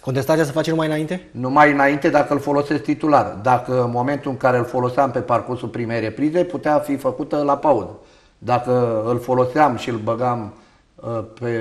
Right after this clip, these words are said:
Speaker 2: parcursul reprizei a doua, putea fi făcută contestația la sfârșit.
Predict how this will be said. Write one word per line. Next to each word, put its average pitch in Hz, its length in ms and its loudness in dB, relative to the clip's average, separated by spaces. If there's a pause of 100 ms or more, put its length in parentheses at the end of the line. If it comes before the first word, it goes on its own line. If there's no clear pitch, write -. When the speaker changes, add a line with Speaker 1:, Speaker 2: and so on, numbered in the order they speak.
(160)
Speaker 2:
parcursul 123 500 -4
reprizei 139 520 2
a 123 100 2
doua, 160 280 2
putea 147 500 4 (180)
fi 135 140 -2
făcută 131 420 -2
contestația 120 720 -4
la 107 220 -2
sfârșit. 95 400 -12